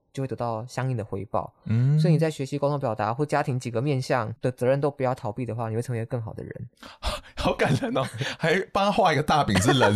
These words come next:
Speaker 2: <laughs> 会成为更好的人。
Speaker 1: 不是有说他想要找什么样的对象比较适合吗？
Speaker 2: 哦，对。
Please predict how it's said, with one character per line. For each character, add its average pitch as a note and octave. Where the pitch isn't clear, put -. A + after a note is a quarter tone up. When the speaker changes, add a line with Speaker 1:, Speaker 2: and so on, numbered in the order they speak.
Speaker 2:
<laughs> C4
会 F3
成 C3+
为 A2+
更 C#3+
好 G2+
的 D#2
人。 F2
Speaker 1:
不 C3
是 C#3+
有 A2
说 C3+
他 C#3+
想 A#2+
要 B2+
找 G2+
什 -
么 C3
样 C#3+
的 B2+
对 C3
象 B2+
比 A2+
较 A#2
适 B2
合 G2+
吗？ F#2+
Speaker 2:
哦， A2+
对。 A2+